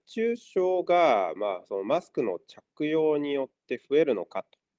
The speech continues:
ということもですね、実は、まあ、データとしては、ま、そんなにすごく綺麗なデータが集まっているわけではないんですけども、ま、いくつかありまして、ま、小さな、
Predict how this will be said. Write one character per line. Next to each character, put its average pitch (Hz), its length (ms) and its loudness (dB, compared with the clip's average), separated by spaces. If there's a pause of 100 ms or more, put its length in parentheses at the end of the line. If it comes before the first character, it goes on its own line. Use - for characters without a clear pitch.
(260)
と 117 60 -4
い 117 80 -2
う 117 100 -8
こ 120 140 -6
と 123 160 2
も 104 160 -2
で 85 120 -10
す - 120 -14
ね、 90 280 -4
実 - 240 -4
は、 170 120 6
ま 127 120 4
あ、 113 60 2
デ 156 180 4
ー - 20 -20
タ 202 100 -2
と 202 120 -4
し - 100 -20
て 202 120 0
は、 107 300 4 (320)
ま、 151 80 -4
そ 185 220 -4
ん 214 120 -2
な 214 120 0
に 208 140 2
す - 140 -6
ご 208 140 2
く - 60 -20
綺 190 120 0
麗 180 140 6
な 131 120 4
デ 117 180 4
ー - 20 -12
タ 113 100 -2
が 110 200 0
集 123 100 -6
ま 120 140 -2
っ - 40 -12 (140)
て 104 80 -2
い 98 40 -4
る 98 100 -2
わ 98 100 -4
け 95 140 -6
で 107 100 0
は 92 140 0
な 101 120 0
い 92 60 -4
ん 87 40 -12
で - 80 -14
す - 80 -20
け - 140 -20
ど - 120 -20
も、 120 340 0 (260)
ま、 156 120 -2
い 196 120 -10
く 170 180 0
つ - 180 -20
か 110 300 2
あ 98 100 -2
り 107 100 -4
ま 104 140 -4
し - 120 -20
て、 113 220 2
ま、 113 120 0
小 - 200 -8
さ 180 140 2
な、 104 220 0